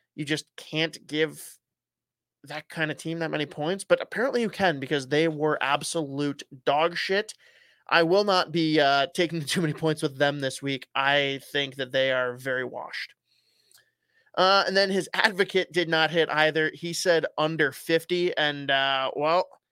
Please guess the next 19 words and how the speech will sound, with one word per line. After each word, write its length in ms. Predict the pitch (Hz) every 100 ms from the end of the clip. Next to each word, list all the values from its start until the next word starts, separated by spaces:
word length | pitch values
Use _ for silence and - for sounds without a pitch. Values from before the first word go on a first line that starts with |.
| _ _ _
you 140 | 160
can 180 | 175 170
thank 440 | 156 156 156 160 175
the 500 | 147 147 143 139 135 - _ _ _
Vikings 760 | 143 151 160 165 156 143 - - _
and 300 | 160 220 175
Bears 280 | 156 143 139
defenses 540 | 175 170 147 143 135
for 100 | -
that. 380 | 135 139 135 - - _ _ _ _ _ _ _ _ -
Um, 460 | 147 156 156 151 -
so 180 | 185 170
again, 280 | 165 165 - -
one 400 | 165 170 202 208
for 160 | 202
Seth 420 | 170 170 165 - -
of 120 | 156
the 80 | 160
four 420 | - 143 147 147